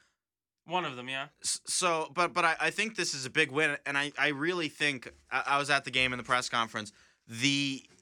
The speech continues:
Speaker 2: culture around this team i-, is special.
Speaker 1: Yeah.
Speaker 2: And that, that's what F L J does. And talking about how it's a family.
Speaker 1: Yeah.
Speaker 2: A-, and, and Alyssa Latham is a hundred percent bought in on that.
Speaker 1: Yeah, no, you're right.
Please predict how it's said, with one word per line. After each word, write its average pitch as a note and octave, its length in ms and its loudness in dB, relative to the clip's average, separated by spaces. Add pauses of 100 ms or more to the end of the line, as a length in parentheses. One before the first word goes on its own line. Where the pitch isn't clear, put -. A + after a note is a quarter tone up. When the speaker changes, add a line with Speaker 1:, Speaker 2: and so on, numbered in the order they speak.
(140)
Speaker 2:
culture E3+ 560 2
around B2 380 2
this G#2+ 160 -6
team A2+ 260 -6
i-, E2+ 160 -8
is F#2 140 -4
special. - 720 2 (420)
Speaker 1:
Yeah. D#3+ 140 6
Speaker 2:
And F3+ 100 4
that, E3+ 240 4
that's D#3+ 320 8
what D3 160 6
F C#3 220 6
L C3 120 6
J B2 220 2
does. A2+ 360 4
And A#2+ 200 -4
talking C#3+ 260 6
about C3 200 6
how B2 180 6
it's A#2 140 -2
a A#2 40 -4
family. A2 500 2 (280)
Speaker 1:
Yeah. C#3+ 260 -2
Speaker 2:
A-, D3 60 2
and, D3 240 6
and D3 180 6
Alyssa D#3 320 2
Latham B2+ 300 -2
is F#2+ 180 -6 (120)
a G2+ 100 4
hundred B2+ 380 0
percent A#2+ 340 0
bought A2+ 220 2
in C3+ 100 2
on G2+ 160 -2
that. D#2 160 -8
Speaker 1:
Yeah, A#3+ 240 2
no, G3+ 180 0
you're F3+ 220 -2
right. D#3 180 -2